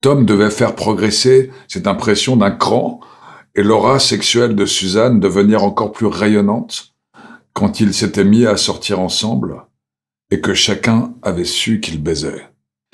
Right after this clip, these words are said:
Mais le truc avait toujours été là, et même s'ils ne baisaient pas au début, pendant ces premières semaines de l'automne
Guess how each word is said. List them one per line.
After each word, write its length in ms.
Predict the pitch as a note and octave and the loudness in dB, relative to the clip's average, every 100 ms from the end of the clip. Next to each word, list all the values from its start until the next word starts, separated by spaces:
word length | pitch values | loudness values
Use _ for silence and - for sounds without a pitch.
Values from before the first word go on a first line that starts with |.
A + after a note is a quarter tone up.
| - - - | -20 -14 -2
Mais 140 | G2 | 0
le 160 | A#2+ A#2 | 2 0
truc 300 | - F3+ F3 | 2 2 2
avait 220 | G2 G2 | 0 -2
toujours 300 | - - A#2+ | -2 0 0
été 260 | G#2+ - A2 | 0 0 0
là, 460 | A2 F3+ - - _ _ - | 2 0 -4 -8 _ _ -2
et 80 | G#2+ | 2
même 340 | C3 F3 D#3 | 2 2 0
s'ils 260 | - G#2+ G#2 | -2 2 2
ne 100 | G2+ | 4
baisaient 400 | G#2 G2 G#2 G2 | 4 2 0 0
pas 140 | A2+ | 0
au 100 | G2+ | 0
début, 580 | F#2 F#2 G2 C#3 G2 - | -2 -2 -2 -4 -4 -6
pendant 220 | G2 G2 | -4 -4
ces 140 | - - | -4 -4
premières 320 | G2+ G2+ G2 | 0 0 0
semaines 400 | - G2 G#2 F#2+ | 0 2 2 2
de 80 | F2+ | 0
l'automne 500 | F2+ - G2 F#2+ | -2 0 0 0